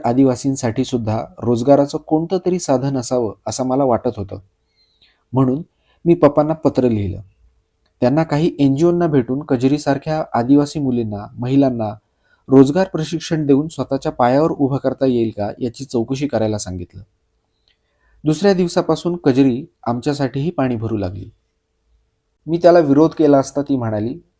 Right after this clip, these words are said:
"मला करू द्या, माझं प्रायश्चित्त आहे, पाप धुवून निघेल."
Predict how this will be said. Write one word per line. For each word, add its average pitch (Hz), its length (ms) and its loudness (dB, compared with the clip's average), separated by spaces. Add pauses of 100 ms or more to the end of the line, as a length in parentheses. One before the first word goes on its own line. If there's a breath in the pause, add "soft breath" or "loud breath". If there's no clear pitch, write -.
"मला 123 180 0
करू 123 280 0
द्या, 107 160 -6 (440)
माझं 107 240 -4
प्रायश्चित्त 113 600 -2
आहे, 98 260 -2 (460)
पाप 120 280 2
धुवून 117 300 -2
निघेल." 95 260 -6